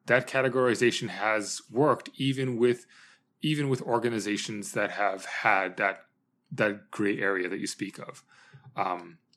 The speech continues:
so me saying that, you know, Wolves of Vinland and Operation Werewolf are extremist organizations, it is based upon the current categorization by the S P L C, which is up until this point the, uh,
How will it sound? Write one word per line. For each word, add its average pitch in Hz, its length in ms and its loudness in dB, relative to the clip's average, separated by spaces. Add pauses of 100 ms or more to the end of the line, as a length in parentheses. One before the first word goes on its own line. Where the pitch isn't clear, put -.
(560)
so 95 400 0
me 123 360 4
saying 113 460 -2
that, 95 340 0 (300)
you 110 120 -2
know, 98 360 -2
Wolves 117 300 2
of 98 120 -2
Vinland 113 380 0
and 101 220 -6
Operation 113 420 0
Werewolf 104 340 0
are 95 120 -4
extremist 107 380 -4
organizations, 107 720 -2 (580)
it 123 280 4
is 113 280 4
based 110 360 2
upon 107 420 -4
the 95 100 -4
current 131 460 -4
categorization 107 1080 -2 (340)
by 110 200 2
the 120 160 2
S 110 140 0
P 110 160 -2
L 101 100 -4
C, 127 320 2
which 110 600 2 (420)
is 117 500 4
up 117 220 2
until 113 300 0
this 110 180 -2
point 117 540 -4 (600)
the, 107 500 -4
uh, 135 140 -2